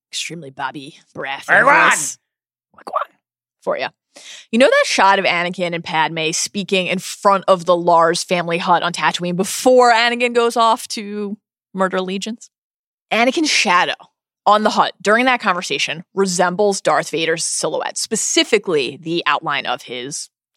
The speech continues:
Speaker 1: iconic helmet. And given that, as we discussed in our Phantom Menace podcast,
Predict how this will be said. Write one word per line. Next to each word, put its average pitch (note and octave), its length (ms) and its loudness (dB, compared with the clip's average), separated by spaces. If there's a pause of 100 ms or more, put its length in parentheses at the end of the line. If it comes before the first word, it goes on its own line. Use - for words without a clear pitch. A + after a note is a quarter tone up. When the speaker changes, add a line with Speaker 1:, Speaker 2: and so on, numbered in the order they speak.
Speaker 1:
iconic - 320 -14
helmet. B3 400 -2 (320)
And A#3+ 400 4 (100)
given G#4 260 4
that, F#3 220 4
as F#3 180 2
we G#3+ 60 -8
discussed G3 380 -2
in F#3 60 0
our F3 80 0
Phantom E3+ 280 -4
Menace C4+ 260 0
podcast, D#3 680 0